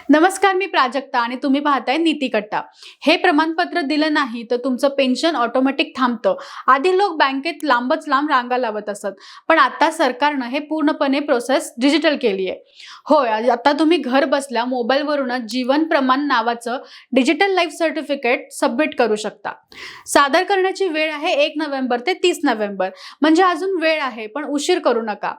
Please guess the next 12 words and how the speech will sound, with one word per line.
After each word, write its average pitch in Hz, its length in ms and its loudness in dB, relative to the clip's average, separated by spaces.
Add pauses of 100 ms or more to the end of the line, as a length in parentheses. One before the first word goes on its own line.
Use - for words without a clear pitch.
(400)
तर 381 80 6
हे 330 200 4
सर्टिफिकेट 403 600 0
काढण्यासाठी 294 680 0
आधार 240 360 0
कार्ड, 233 380 -2
बँक 262 300 2
पासबुक, 262 480 -2 (340)
पेन्शन 302 400 4
पेमेंट 302 460 0
ऑर्डर 262 320 2
नंबर 233 400 -2